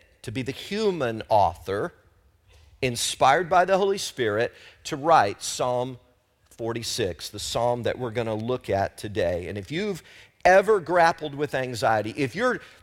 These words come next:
grappling with fear and that kind of emotion today, I want you to know God has a word for you, because this triumphant song, by the way, it is the psalm that inspired Martin Luther,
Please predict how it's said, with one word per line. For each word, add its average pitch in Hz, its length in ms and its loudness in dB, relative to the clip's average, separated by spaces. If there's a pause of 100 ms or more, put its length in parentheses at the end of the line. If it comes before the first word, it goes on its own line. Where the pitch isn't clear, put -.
(300)
grappling 202 640 4
with 185 120 0
fear 175 800 0
and 147 160 2
that 208 180 2
kind 214 220 0
of 170 100 -2
emotion 175 640 0
today, 139 440 4
I 160 80 6
want 185 180 0
you 156 80 -4
to 151 100 -4
know 139 260 2 (340)
God 175 300 6
has 151 280 -2
a 139 80 -4
word 135 300 -2
for 123 100 -10
you, 107 220 -6
because 131 400 -2
this 226 240 2
triumphant 196 680 2
song, 117 400 0
by 175 200 4
the 190 80 -2
way, 131 340 6 (380)
it 208 320 6
is 196 400 4
the 220 220 -4
psalm 139 840 2 (1000)
that 156 240 4
inspired 175 560 4
Martin 190 400 4
Luther, 214 400 0